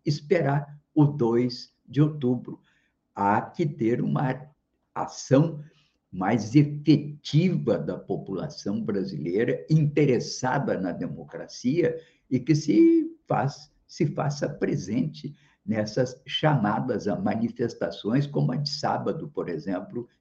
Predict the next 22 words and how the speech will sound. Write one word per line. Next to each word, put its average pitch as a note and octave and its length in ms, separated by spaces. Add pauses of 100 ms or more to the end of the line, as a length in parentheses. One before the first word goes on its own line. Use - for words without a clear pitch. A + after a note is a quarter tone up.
(120)
em C3+ 140
Porto G#2+ 320
Alegre, F#2+ 560 (260)
convocada G#2+ 600
pelas F#2+ 480
sindicais, G#2 640
pelas E2 300
centrais, F2+ 760 (300)
e G#2 80
que - 120
teve F#2 560
um F2 180
êxito, F#2 580
bastante - 800 (160)
gente, G#2+ 320
mas C3 240
precisamos B2+ 920
mais A#2+ 360
gente F#2+ 400
na E2 180
rua. D2+ 260 (360)
Bem, - 380